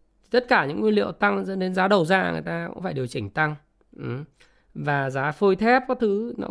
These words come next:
cũng, cũng, cũng tăng lên. Thì với thép xây dựng tăng lên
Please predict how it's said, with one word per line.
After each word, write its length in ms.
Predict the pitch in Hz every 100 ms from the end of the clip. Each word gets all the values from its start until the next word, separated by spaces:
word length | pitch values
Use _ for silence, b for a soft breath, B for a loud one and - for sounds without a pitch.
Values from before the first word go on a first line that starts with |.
| 185
cũng, 220 | - 196
cũng, 220 | - 214 -
cũng 120 | 190
tăng 180 | - -
lên. 240 | 202 190 180 _ _ _ _
Thì 260 | 208 180 170
với 560 | 165 180 208 269 262 254
thép 180 | 262 262
xây 180 | 254 233
dựng 240 | 220 202
tăng 220 | 214 208
lên 280 | 214 220 214